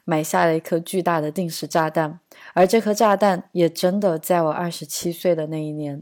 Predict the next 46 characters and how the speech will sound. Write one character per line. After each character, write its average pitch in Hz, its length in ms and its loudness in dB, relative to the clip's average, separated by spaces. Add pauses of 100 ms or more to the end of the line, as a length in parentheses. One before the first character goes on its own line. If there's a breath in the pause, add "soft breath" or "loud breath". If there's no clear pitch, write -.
(100)
引 151 260 -10
爆 170 220 4
了， 151 200 -6 (320 loud breath)
我 180 100 0
陷 220 300 0
入 214 140 0
了 165 160 2
非 220 340 2
常 165 280 -6
长， 156 360 -6
大 196 200 0
概 180 140 2
持 165 280 -8
续 185 240 -4
了 170 100 2
半 180 380 -2
年 156 260 -4 (360 loud breath)
到 175 400 0 (100)
八 190 220 0
九 175 220 0
个 165 200 0
月 185 240 2
的 160 200 -2
一 170 100 -4
种 156 340 -6
抑 180 80 -6
郁 175 180 -2
的 151 160 -4
状 156 320 -2
态。 156 360 -8 (680 loud breath)
说 - 160 4
到 285 160 8
底， 208 140 2
在 208 160 6
当 196 220 0
时， 151 480 -2
我 170 180 -6
不 160 140 -8
过 190 240 4
是 190 280 -2
不 180 120 -4
敢 160 200 -2
证 226 200 -2
明 156 260 -4
自 147 180 -8
己。 - 280 -12